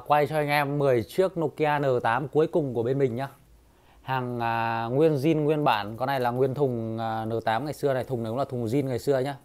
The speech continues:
Tất cả các mã email của thùng, của những cái con máy ở trong thùng nó sẽ có hết ở đây.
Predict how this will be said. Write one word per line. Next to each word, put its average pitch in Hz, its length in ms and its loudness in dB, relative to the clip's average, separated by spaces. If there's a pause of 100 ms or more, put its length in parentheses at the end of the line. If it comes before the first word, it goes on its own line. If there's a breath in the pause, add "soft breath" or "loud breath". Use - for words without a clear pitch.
(160)
Tất 165 120 -6
cả 123 120 2
các 127 120 -4
mã 147 200 -4 (280)
email 135 260 0
của 120 120 -8
thùng, 110 380 -8 (220 loud breath)
của 110 140 -4
những 120 200 -8
cái 156 100 -4 (200)
con 131 160 -4
máy 120 140 -2
ở 151 60 -2
trong 131 160 -4
thùng 117 240 -4
nó 117 100 -6
sẽ 151 380 -4
có 131 220 0
hết 165 120 0
ở 131 80 0
đây. 117 120 0